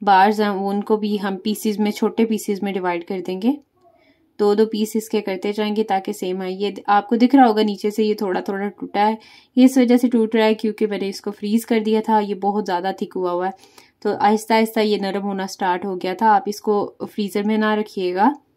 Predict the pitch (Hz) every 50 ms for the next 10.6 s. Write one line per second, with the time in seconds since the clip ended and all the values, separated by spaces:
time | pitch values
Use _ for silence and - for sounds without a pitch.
0 | _ _ _ _ _ _ _ _ _ _ _ _ - - 190 196 202 208 214 214
1 | 214 214 214 - 233 202 208 214 214 - 202 - 214 208 214 202 202 190 185 -
2 | 220 220 220 220 220 220 - - 214 214 202 185 196 190 185 175 180 196 196 -
3 | - 202 196 202 185 - - - - - 185 185 185 185 196 202 202 196 185 180
4 | 185 190 202 233 294 294 - _ _ _ _ _ _ _ _ _ _ _ _ _
5 | _ _ _ _ _ _ _ _ _ _ _ _ _ _ - 196 196 202 180 202
6 | 208 - - 202 185 185 202 220 214 202 202 202 - 214 214 214 233 226 - 240
7 | 240 226 214 202 196 196 202 214 214 - 226 220 214 214 214 - _ - _ _
8 | _ - 196 185 180 180 180 180 190 202 190 - 208 208 196 208 208 208 - -
9 | 214 202 196 - - - 208 202 - - - 214 208 202 196 190 190 190 180 185
10 | 185 185 180 196 190 185 185 180 175 170 -